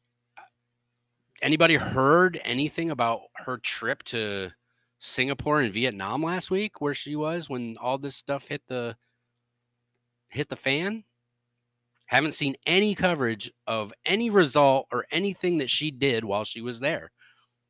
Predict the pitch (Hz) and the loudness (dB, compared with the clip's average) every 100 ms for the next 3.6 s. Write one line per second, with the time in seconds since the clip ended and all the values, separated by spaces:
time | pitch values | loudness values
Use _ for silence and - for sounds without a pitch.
0 | _ _ _ _ _ _ _ _ _ _ | _ _ _ _ _ _ _ _ _ _
1 | _ _ _ _ _ _ _ _ _ _ | _ _ _ _ _ _ _ _ _ _
2 | _ _ _ _ _ _ _ 131 165 208 | _ _ _ _ _ _ _ 2 4 6
3 | 220 190 247 226 92 80 | 6 6 4 2 -2 -6